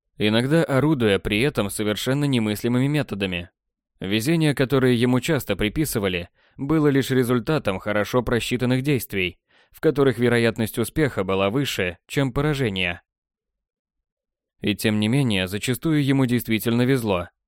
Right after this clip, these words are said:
Однажды Борланд попытался прорваться сквозь заслон. Его мысли часто занимала эта неведомая дымчатая стена. В результате он решил ни много ни мало обстрелять ее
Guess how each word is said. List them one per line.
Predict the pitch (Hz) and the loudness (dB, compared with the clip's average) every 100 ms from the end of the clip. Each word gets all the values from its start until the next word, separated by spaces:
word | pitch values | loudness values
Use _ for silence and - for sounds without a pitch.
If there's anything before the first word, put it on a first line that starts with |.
| _ _ _ | _ _ _
Однажды | 107 104 98 117 110 113 | 0 0 2 0 2 0
Борланд | 110 151 110 90 - | 2 2 2 -2 -4
попытался | 117 127 165 151 151 | -2 0 0 0 0
прорваться | 127 131 120 120 - | 0 0 2 0 0
сквозь | 123 127 127 | -4 0 0
заслон. | 117 143 135 101 85 85 _ _ - | 2 -2 0 -2 -4 -12 _ _ -4
Его | 98 98 95 | -2 0 2
мысли | 98 120 120 113 | 2 0 0 -2
часто | 135 123 127 | 0 0 0
занимала | 113 117 113 117 117 | 0 2 2 2 2
эта | 113 117 117 | 0 0 0
неведомая | 113 107 104 113 117 | 0 0 0 2 0
дымчатая | 110 110 123 127 120 | 0 -2 -2 -2 -2
стена. | - 131 101 90 - _ _ _ - | -2 -2 0 -4 -10 _ _ _ -8
В | 98 | -2
результате | 101 98 110 151 143 139 | 0 2 0 0 2 2
он | 127 | 2
решил | 123 117 131 127 | 2 2 2 2
ни | 123 | 2
много | 123 123 120 | 2 2 2
ни | 123 | 2
мало | 139 156 104 | 2 2 2
обстрелять | 95 - 117 143 147 107 | 0 -2 -2 0 -2 -2
ее | 101 95 87 | -2 0 -2